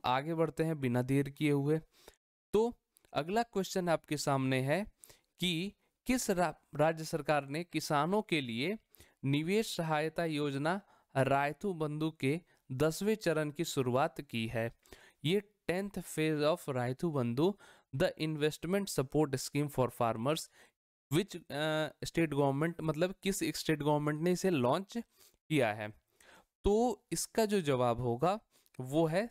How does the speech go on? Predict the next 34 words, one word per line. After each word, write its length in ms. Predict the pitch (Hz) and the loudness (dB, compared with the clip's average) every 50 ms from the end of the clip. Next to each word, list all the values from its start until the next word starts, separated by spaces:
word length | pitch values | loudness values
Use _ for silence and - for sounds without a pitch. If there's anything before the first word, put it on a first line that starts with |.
| _ _ - | _ _ -2
तेलंगाना। 720 | 147 143 143 139 135 135 127 120 117 110 110 107 101 - _ - _ _ | 0 2 2 2 2 2 2 0 0 0 0 0 -2 -4 _ -16 _ _
ठीक, 220 | - 175 196 - _ _ _ _ _ _ _ _ _ _ _ _ _ _ _ _ _ _ _ _ | -2 -2 -2 -2 _ _ _ _ _ _ _ _ _ _ _ _ _ _ _ _ _ _ _ _
तो 80 | - 185 | 0 0
तेलंगाना 800 | 180 _ _ - 170 160 151 147 143 147 147 147 160 175 208 226 | 0 _ _ 0 0 2 2 2 2 2 2 2 2 2 2 2
जो 160 | 202 175 170 | 2 0 0
है 240 | 143 135 135 160 175 - _ _ _ _ _ _ - | 0 0 0 -2 -2 -6 _ _ _ _ _ _ -2
आप 140 | 120 120 | -2 -2
सबको 360 | - - - 185 - - 196 180 | -2 -4 -6 -6 -2 -2 -2 -2
पता 280 | - - 135 - 170 | -2 -2 -2 0 0
होगा 420 | 170 156 131 117 110 120 143 185 202 _ _ _ _ _ _ _ | 0 0 -2 -4 -4 -4 -4 -4 -6 _ _ _ _ _ _ _
कि 100 | - 196 | -2 0
यह 220 | 208 220 208 185 - - - | 2 2 2 2 0 -2 -2
आंध्र 300 | 135 147 165 180 185 185 | 0 0 0 0 0 -2
प्रदेश 340 | 170 - 147 139 143 139 139 | -2 -2 0 2 2 0 0
से 340 | - - - 196 226 240 - _ _ _ _ _ _ _ _ _ _ _ _ - | -2 0 0 0 0 0 -2 _ _ _ _ _ _ _ _ _ _ _ _ -2
अलग 240 | 143 156 165 175 170 | 0 2 2 0 0
हुआ 320 | 147 151 151 165 175 - - | -2 0 0 0 0 0 0
एक 320 | 135 139 156 - - 220 214 _ - | -2 -4 -4 -4 -8 -8 -10 _ -6
राज्य 400 | 131 120 117 120 135 135 - 151 | -2 0 0 0 0 -2 -2 -2
है 120 | 147 147 151 | -2 -2 -2
भारत 360 | 139 147 143 139 147 147 147 - - | 0 0 2 2 2 0 0 -2 -2
का, 160 | 196 214 220 - _ - - - - - - _ - | 0 0 -2 -4 _ -20 -20 -20 -20 -20 -20 _ -2
जिसका 280 | 156 185 190 - - 220 | -2 -2 0 0 -2 -2
कैपिटल 520 | 220 - 175 156 147 - - - 160 165 | 0 0 -2 -2 -2 -4 -4 -4 -4 -4
कहाँ 280 | 160 - 151 147 147 139 | -4 -4 -2 -2 -2 0
पे 120 | - 156 | 0 0
है? 180 | 156 185 208 220 - _ - - | 0 0 0 -2 -6 _ -10 -4
हैदराबाद 640 | 135 123 127 131 143 165 175 175 165 175 175 170 170 | -2 -2 -2 0 0 0 2 2 2 0 0 0 0
में 120 | 175 175 | 0 2
है। 160 | 190 208 240 - _ _ _ _ _ _ _ _ _ _ - | 2 0 0 -2 _ _ _ _ _ _ _ _ _ _ -2
ठीक, 240 | 185 208 214 _ _ _ _ _ _ _ | -2 -2 -2 _ _ _ _ _ _ _
तो 80 | - 180 | -4 -4
इतना 400 | - - - 160 - 196 208 220 | -2 -2 -6 -4 -2 0 0 0
चीज़ 260 | 214 - 214 208 190 | 0 0 -2 -2 -2